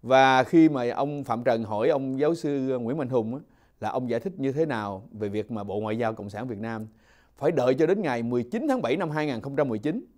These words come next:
tức là mười sáu ngày sau khi mà Trung Cộng đem tàu, tàu để mà tìm dầu và các tàu có võ trang hộ tống vào vùng Tư Chính để mà hoạt động từ ngày ba tháng bảy năm hai nghìn không trăm mười chín thì mới chính thức lên án Trung Cộng.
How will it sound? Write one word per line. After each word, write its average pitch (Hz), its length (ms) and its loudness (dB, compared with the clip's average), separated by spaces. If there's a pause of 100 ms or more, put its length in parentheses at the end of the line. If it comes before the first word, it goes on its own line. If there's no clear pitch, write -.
(240)
tức 240 160 -2
là 120 100 -2
mười 107 200 -4
sáu 165 260 -4
ngày 104 300 -6 (360)
sau 180 280 4
khi 185 220 2
mà 123 180 -4
Trung 147 240 -4
Cộng 110 300 -2
đem 139 200 -4
tàu, 107 200 -2 (420)
tàu 107 400 -2
để 110 120 -2
mà 139 120 -6
tìm 107 220 -4
dầu 101 340 -4 (280)
và 107 160 -6
các - 220 -4
tàu 101 220 -2
có 131 200 -2
võ 113 80 0
trang 120 320 -4 (640)
hộ 107 260 -8
tống 139 260 -4
vào 107 180 -4
vùng 101 260 -8
Tư 127 180 -4
Chính 147 280 -8 (640)
để 110 100 -4
mà 113 100 -2
hoạt 107 180 -4
động 104 380 -8
từ 110 120 -2
ngày 101 180 -10 (460)
ba 123 200 0
tháng 151 140 -10
bảy 110 160 -4
năm 135 120 -6
hai 120 160 -10
nghìn 107 140 -10
không 117 200 -8
trăm 117 180 -8
mười 101 80 -8
chín 127 240 -8 (360)
thì 98 120 -8
mới 120 140 -6
chính 214 180 -2
thức 294 180 -6
lên 127 120 2
án 131 180 -8
Trung 117 160 -8
Cộng. 98 200 -6